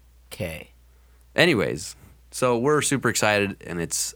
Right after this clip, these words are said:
Speaker 2: uh, uh, crossed off of our thing, to-do list before we get married. So
Speaker 1: Check.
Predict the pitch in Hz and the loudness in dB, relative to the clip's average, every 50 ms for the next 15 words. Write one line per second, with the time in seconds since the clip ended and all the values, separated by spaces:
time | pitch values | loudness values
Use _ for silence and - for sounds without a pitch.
0 | - - - 60 65 - - - - 73 78 76 76 - - - - - - - | -14 -14 -10 -10 -8 -8 -10 -8 -8 -6 -6 -6 -8 -12 -16 -20 -20 -20 -20 -20
1 | - - - - - - - - - - _ _ - _ _ - - 95 87 90 | -20 -20 -20 -20 -20 -20 -20 -20 -20 -20 _ _ -20 _ _ -4 0 0 0 0
2 | 90 - 92 87 82 - 85 82 85 85 82 80 82 - - 85 78 - - - | 0 0 -2 -2 -2 -2 -4 -2 0 0 0 0 -2 -4 -8 -10 -10 -8 -8 -6
3 | 90 92 90 85 82 82 78 - - - - - - - 82 76 69 64 - - | -4 -2 -2 -2 -2 -2 -4 -6 -8 -10 -14 -14 -10 -8 -6 -6 -6 -6 -8 -12
4 | - - - - - 80 82 - - 76 71 69 69 80 - - - - - - | -18 -20 -20 -18 -14 -12 -10 -10 -10 -10 -10 -10 -12 -12 -10 -10 -8 -8 -8 -6
5 | - - 117 107 110 - - - - | -4 -2 -2 -2 -4 -6 -10 -20 -20